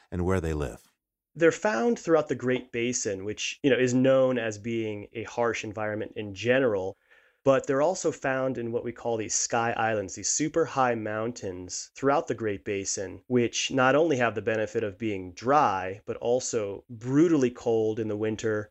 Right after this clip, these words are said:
Speaker 2: and then pretty warm in the summer. So they sort of get the worst of all worlds as far as climatic or weather conditions go. Where they grow in good conditions, they actually look like a normal,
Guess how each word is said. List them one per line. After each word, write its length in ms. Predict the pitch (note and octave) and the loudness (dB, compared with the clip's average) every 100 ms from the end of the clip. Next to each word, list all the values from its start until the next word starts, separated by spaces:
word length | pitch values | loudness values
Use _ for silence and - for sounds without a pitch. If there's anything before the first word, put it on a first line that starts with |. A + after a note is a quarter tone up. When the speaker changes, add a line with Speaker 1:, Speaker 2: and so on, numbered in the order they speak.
| - | -2
Speaker 2:
and 140 | C3+ | 4
then 120 | C#3 C#3 | 4 2
pretty 280 | - E3+ | 2 2
warm 540 | F3+ A#2+ A#2 C#3 C#3+ C3 | 2 0 4 4 4 2
in 60 | |
the 100 | A#2 | 0
summer. 440 | G#2 - B2+ A2+ F2 | 0 2 2 0 -4
So 200 | - B2+ | -2 0
they 160 | B2 | 0
sort 240 | A#2+ D3+ E3 | 0 0 0
of 100 | C3 | 2
get 220 | B2+ B2 | 0 0
the 100 | A2+ | -6
worst 400 | G#2+ A#2+ A#2+ - | -2 0 0 -2
of 80 | G#2 | -2
all 300 | G#2+ G#2 G2+ | 0 0 -2
worlds 480 | G#2+ A2+ A2+ G2 G2 | -2 0 0 0 -6
as 120 | - | -6
far 280 | A2 G#2 G2 | -2 0 0
as 260 | F#2+ - - | -2 -8 -6
climatic 580 | - G#2+ A2 G#2+ G2+ - | -2 2 2 2 0 -6
or 100 | G#2+ | -6
weather 340 | G#2 A2+ G#2+ G2 | 0 0 2 -2
conditions 600 | G#2+ G2+ G#2+ - G2 F#2 | -6 -6 -6 -4 -4 -4
go. 360 | F#2+ F2+ F2+ - - - - - | -4 -4 -6 -10 -18 -18 -18 0
Where 220 | D3 D#3 | 6 6
they 140 | E3+ | 6
grow 320 | B2+ B2+ C3+ B2+ | 2 4 4 2
in 120 | B2 | 0
good 240 | B2 C3+ | 0 -2
conditions, 600 | - A2+ A2 A#2+ D#3+ E3 | -2 -4 -2 -2 -2 0
they 180 | C3 A#2+ | 0 0
actually 840 | A#2+ D3 - C#3+ B2+ A#2+ A2+ A2 - | 0 -2 -2 -2 0 2 2 0 0
look 200 | C3 C3 | 2 4
like 280 | B2+ A#2+ - | 4 2 -4
a 120 | A#2+ | -6
normal, 580 | A2+ A2+ A#2 A#2 A2+ A#2+ | -2 0 2 2 2 -2